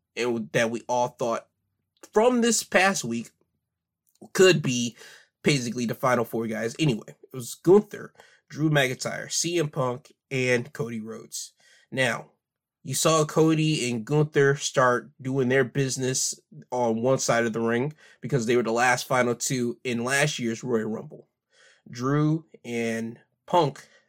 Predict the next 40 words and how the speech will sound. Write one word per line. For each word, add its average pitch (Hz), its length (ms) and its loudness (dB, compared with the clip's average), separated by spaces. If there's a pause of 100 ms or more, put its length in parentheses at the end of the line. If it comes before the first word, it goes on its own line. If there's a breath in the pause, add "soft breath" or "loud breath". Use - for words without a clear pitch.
(180 soft breath)
they 135 160 -2
had 123 300 0
their 151 160 6
business 117 440 -4
to 117 80 -12
handle 117 400 -4 (320 loud breath)
on 127 100 -4
the 127 60 0
other 156 180 2
half 123 320 0
of 117 60 -4
the 113 100 0
ring, 117 320 2
battling 117 520 0
it 110 120 0
out. 117 260 -6 (360 soft breath)
Drew 214 320 0
could 247 180 4
have 180 80 4
eliminated 151 600 2 (140)
Punk, 135 420 -2 (200)
but 123 240 -2
Drew, 185 480 2 (280)
being 139 200 0
his 143 200 0
own 160 320 4
worst 170 260 -2
enemy, 139 360 0
he 170 320 -8
monologued 143 640 2
to 120 60 -12
Punk 135 260 -4
when 123 100 -4
he 120 80 -6
had 123 240 -2
Punk 127 320 -6
down 120 240 0
on 117 100 -4
the 117 60 -4
mat. 147 360 -2